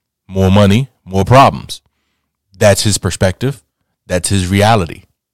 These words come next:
The other person has a totally different perspective. Now,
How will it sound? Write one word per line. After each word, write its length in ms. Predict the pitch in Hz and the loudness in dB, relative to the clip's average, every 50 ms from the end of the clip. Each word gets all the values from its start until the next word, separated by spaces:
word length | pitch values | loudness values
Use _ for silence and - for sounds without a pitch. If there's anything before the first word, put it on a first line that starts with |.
| _ _ _ _ _ _ _ _ _ _ _ _ _ _ _ _ _ _ _ - - - _ _ | _ _ _ _ _ _ _ _ _ _ _ _ _ _ _ _ _ _ _ -20 -20 -20 _ _
The 220 | - 104 101 107 110 | -4 0 2 4 4
other 180 | 110 113 160 | 4 2 2
person 460 | 143 - 110 98 90 - - 95 107 104 | 0 0 0 0 0 -2 -4 -6 -6 -6
has 240 | 95 95 98 90 | -4 -6 -6 -6
a 60 | 92 87 | -8 -10
totally 380 | - - 104 98 92 92 95 | -6 -2 -2 -2 -2 -2 -4
different 320 | 85 95 90 - - 92 - | -4 -4 -4 -4 -4 -6 -4
perspective. 680 | 107 95 - - 135 135 - - - - - - - _ _ _ _ _ _ _ _ _ _ _ _ _ _ _ _ _ _ _ _ _ _ _ _ _ _ _ _ _ _ _ _ _ | -4 -2 -2 0 0 0 0 -2 -10 -16 -16 -16 -20 _ _ _ _ _ _ _ _ _ _ _ _ _ _ _ _ _ _ _ _ _ _ _ _ _ _ _ _ _ _ _ _ _
Now, 280 | - 131 135 123 - - | 0 2 4 4 4 2